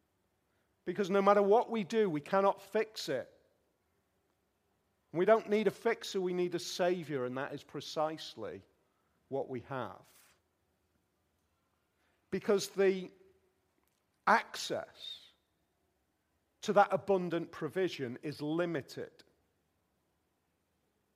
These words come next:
Goes on to say in verse fourteen of the same chapter, it says this, "Blessed are those who wash their robes, that they may have the right to the tree of life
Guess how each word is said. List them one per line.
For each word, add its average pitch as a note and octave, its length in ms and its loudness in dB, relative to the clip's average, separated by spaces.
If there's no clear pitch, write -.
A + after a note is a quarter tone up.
Goes D#3+ 200 -4
on F3 160 -2
to E3+ 120 -12
say E3+ 240 -4
in D3+ 80 -6
verse D3+ 240 -4
fourteen D3+ 540 -6
of A2 100 -12
the A2 80 -18
same B2+ 300 -6
chapter, B2 340 -6
it A2+ 140 -14
says B2 340 -10
this, - 480 -12
"Blessed A3 460 4
are A3 60 4
those G3+ 320 4
who G3+ 120 -2
wash F3+ 360 -2
their E3 220 2
robes, C3 800 -2
that E3+ 200 -4
they G3 220 6
may G3+ 200 4
have F#3 320 -2
the F3 120 0
right D#3 500 2
to - 260 -18
the C3 100 -16
tree D#3 340 -4
of B2 140 -4
life C3+ 680 -4